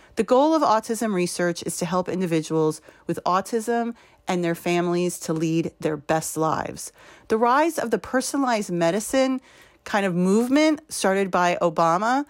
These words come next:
will improve opportunities to deliver the right treatments to the right person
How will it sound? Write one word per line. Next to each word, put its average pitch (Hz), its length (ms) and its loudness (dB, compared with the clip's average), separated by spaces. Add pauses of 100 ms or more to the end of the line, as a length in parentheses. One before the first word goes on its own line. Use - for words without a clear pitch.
(220)
will 247 160 4
improve 285 440 0
opportunities 202 840 -2
to 185 100 -6
deliver 180 400 0
the 151 100 -2
right 156 300 -2
treatments 208 640 -4 (240)
to - 80 -4
the 175 100 2
right - 300 2
person 160 560 0